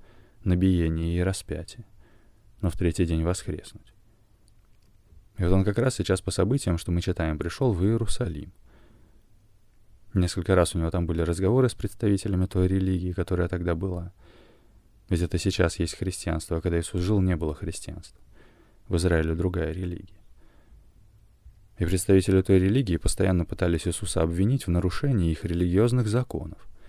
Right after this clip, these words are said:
А он с ними разговаривал и на ночь уходил в ближайшее селение, как, видимо, в более безопасное место.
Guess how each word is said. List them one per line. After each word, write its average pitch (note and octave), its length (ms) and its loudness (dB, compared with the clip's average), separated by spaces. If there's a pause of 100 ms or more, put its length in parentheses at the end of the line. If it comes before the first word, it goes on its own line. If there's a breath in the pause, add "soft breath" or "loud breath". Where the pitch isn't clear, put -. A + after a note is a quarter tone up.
(1700 soft breath)
А E2+ 100 2
он G2 80 8
с - 100 -2
ними G#2+ 140 4
разговаривал G2+ 680 2
и E2 40 4
на A2 140 2
ночь B2+ 160 0
уходил G2+ 360 2
в D#2+ 100 -2
ближайшее E2 560 -2
селение, E2 500 -8 (540 soft breath)
как, - 160 -6
видимо, E2+ 240 2
в E2+ 80 -2
более D#2+ 260 2
безопасное E2 640 -2
место. D#2+ 340 -10